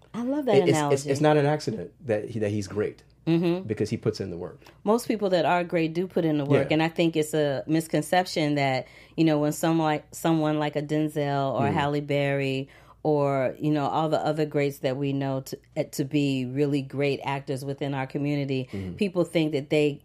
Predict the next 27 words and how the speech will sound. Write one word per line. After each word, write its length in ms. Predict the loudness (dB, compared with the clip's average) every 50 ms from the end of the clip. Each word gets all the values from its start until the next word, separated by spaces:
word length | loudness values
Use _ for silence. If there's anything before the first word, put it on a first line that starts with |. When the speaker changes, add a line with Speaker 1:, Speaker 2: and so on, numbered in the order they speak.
| -16 -10
Speaker 1:
just 260 | -6 -6 -4 -4 -2
got 160 | -2 -2 -2
some 220 | -2 -4 -2 -2
lucky 240 | -2 -2 -4 -4 -6
break. 300 | -4 -2 -2 -2 0 -2
Of 100 | -4 -6
course, 300 | -4 -2 -2 -2 -2 0
luck 180 | 0 0 0 0 0
has 200 | 0 0 0 -2
something 320 | -2 -4 -4 -2 -4 -4
to 80 | -4 -2
do 180 | -2 -2 0
with 200 | 0 -2 0 0
it. 80 | 0 0
It 80 | 2
Speaker 2:
Yeah. 120 | 2 2 2
Speaker 1:
always 280 | 2 2 2 0 0
does 280 | 0 0 2 2 2 0
in 120 | 0 -2
our 160 | 0 -2 -2 -2
business. 440 | 0 -2 -2 -2 -2 -6 -6 -6 -10 -18 -20 -20 -20 -18 -12
But 380 | -4 2 4 6 6 4 4
the, 240 | 2 0 0 0 -4 -6
my 160 | -4 -2 -2 0
mother 260 | 0 0 2 2 2
always 400 | 2 2 2 2 0 0 -2 -2
said, 380 | -2 0 0 0 0 -2 -4